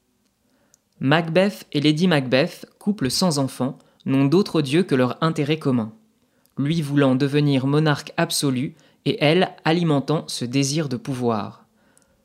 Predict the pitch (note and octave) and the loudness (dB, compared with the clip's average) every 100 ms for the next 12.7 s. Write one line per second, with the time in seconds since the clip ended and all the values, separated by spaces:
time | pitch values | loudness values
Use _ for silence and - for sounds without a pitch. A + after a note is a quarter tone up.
0 | _ - C3+ - A#3 A3+ - - C#3+ - | _ -2 0 2 2 2 2 -2 -4 -4
1 | F3+ C#3+ C3 - E3+ G#3+ _ - B2+ - | -4 -2 -4 -6 -10 -10 _ -8 -8 -6
2 | C#3+ C3 A#2+ A2 G#2 _ _ _ _ _ | -4 -2 -2 -8 -12 _ _ _ _ _
3 | _ _ _ _ - C3 D3+ E3+ D3+ D3 | _ _ _ _ -2 2 2 2 0 0
4 | D3+ E3 D3+ E3+ E3+ F#3+ F#3+ - C3+ - | 0 -2 0 -2 -4 -4 -6 -6 -6 -4
5 | B2+ D3 D3+ - D3+ F3 G3 G3 - - | -4 -4 -6 0 2 2 0 -6 -16 -6
6 | - D3 D3 F3+ F3 - F3 C3+ D#3+ F3 | 0 2 0 -2 -4 -2 0 2 2 0
7 | D3+ C#3 E3+ F3+ C3+ B2+ D#3 - D#3 C#3+ | 2 0 -2 -2 -2 -2 -4 -2 0 2
8 | E3 - C#3 - A#2+ - _ _ _ - | 0 -2 -6 -6 -8 -12 _ _ _ -2
9 | G3 F#3+ F3 - C#3+ D#3 F#3+ - - E3+ | 0 2 0 0 0 2 0 -2 -2 -2
10 | G3+ E3+ - C#3 D3+ D3 F3 D#3+ - C#3 | -2 -2 -2 0 0 0 0 0 -2 -4
11 | - F#3 E3+ D3 - E3+ C#3 - D3+ - | -2 0 0 -2 -2 0 0 0 -4 -4
12 | - D#3 C#3 A#2+ G#2+ A2 | -2 -2 0 -2 -4 -6